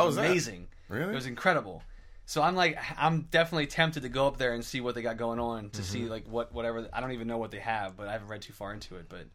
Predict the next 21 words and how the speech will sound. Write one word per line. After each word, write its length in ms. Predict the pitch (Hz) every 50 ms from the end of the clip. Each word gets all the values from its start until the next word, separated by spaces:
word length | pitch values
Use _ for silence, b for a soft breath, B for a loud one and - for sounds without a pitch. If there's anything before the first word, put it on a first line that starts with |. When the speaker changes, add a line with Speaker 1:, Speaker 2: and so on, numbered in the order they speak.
| b b b b b b b b b
Speaker 1:
I 60 | 107
would 100 | 107 98
love 200 | 98 107 104 98
to 60 | 92 92
see 260 | - - 107 98 92
Speaker 2:
Yeah, 340 | 85 80 87 110 123 104 87
Speaker 1:
what 80 | 87
Speaker 2:
yeah. 60 | 80
Speaker 1:
they 60 | - -
have 260 | 98 98 92 90 - - - - - - - -
with, 240 | 113 101 - -
uh, 200 | 87 85 85 78 53 50 85 -
these 120 | 104 104
different 320 | 104 95 92 - 90 85
animals. 340 | 87 90 90 82 - 80 - -
So, 180 | - 57 57 - - - - - - b b b b b b b b b
yeah, 180 | 117 104 87
so 260 | 82 - - 113 104 95
Velociraptor 580 | 98 123 160 180 170 - 180 170 170 165 156 131
slash 320 | - - 156 147 139 -
Blue 380 | - 131 139 139 127 107 87